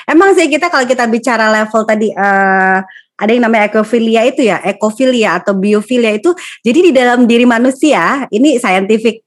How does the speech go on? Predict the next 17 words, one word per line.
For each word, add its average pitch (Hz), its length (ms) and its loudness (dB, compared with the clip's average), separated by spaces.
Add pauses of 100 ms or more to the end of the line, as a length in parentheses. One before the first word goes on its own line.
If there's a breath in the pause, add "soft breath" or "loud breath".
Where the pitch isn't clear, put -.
(120)
eh, 185 400 -4
says 226 480 -2
ya, 165 240 -2 (240 loud breath)
di 196 80 -2
dalam 226 240 2
setiap 247 240 -2
diri 240 160 2
manusia 226 320 2
itu 247 240 0
sebenarnya 214 720 0 (240 loud breath)
selalu 247 480 0 (160)
ada, 202 720 0
eh, 185 480 2 (400 loud breath)
selalu 226 320 0
ada 190 240 0
kayak 180 400 -2
tuntutan 262 640 0